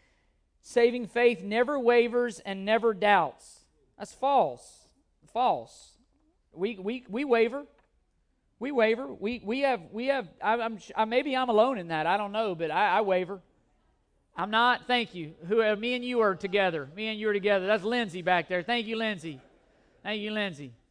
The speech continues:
There are many days where I wonder, "How in the world am I even saved? What in the world is going on here?" But, uh,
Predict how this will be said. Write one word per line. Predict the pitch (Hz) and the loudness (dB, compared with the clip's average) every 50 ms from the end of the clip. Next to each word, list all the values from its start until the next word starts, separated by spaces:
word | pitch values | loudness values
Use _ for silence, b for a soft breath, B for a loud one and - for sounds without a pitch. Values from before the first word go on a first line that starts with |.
| _ _ _ _ _ _ _ _ _ _ _ _ _ - | _ _ _ _ _ _ _ _ _ _ _ _ _ -2
There | 165 214 247 247 | 0 2 2 2
are | 233 | 2
many | 233 254 269 262 | 0 -2 -2 0
days | 214 220 220 214 208 185 | 0 2 2 4 2 2
where | 175 208 202 | 2 2 2
I | 196 | 2
wonder, | 196 196 208 202 190 180 175 | 2 2 -2 -2 -2 -2 -2
"How | 170 214 254 285 294 254 | -2 -2 -2 -2 -2 -4
in | 208 | -4
the | 185 175 | -6 -6
world | 170 175 196 220 233 240 226 202 | -2 0 2 2 4 4 4 2
am | 185 175 | 0 -2
I | 190 202 202 202 | -2 -4 -4 -4
even | 180 160 151 131 | -6 -8 -12 -16
saved? | - - 165 156 151 139 139 139 135 _ _ _ _ _ | -10 -6 -6 -6 -6 -6 -10 -14 -18 _ _ _ _ _
What | _ 233 233 | _ -12 -12
in | 214 175 | -10 -10
the | 160 143 | -12 -12
world | 143 156 165 175 180 175 160 | -8 -6 -4 -2 -2 -4 -4
is | 151 | -6
going | 143 170 165 170 165 | -8 -8 -8 -6 -6
on | 160 156 156 147 | -6 -6 -6 -8
here?" | 147 147 143 139 139 139 - 156 | -10 -10 -10 -10 -12 -12 -10 -8
But, | 156 151 - - | -8 -8 -6 -6
uh, | 156 151 151 143 | -4 -4 -4 -4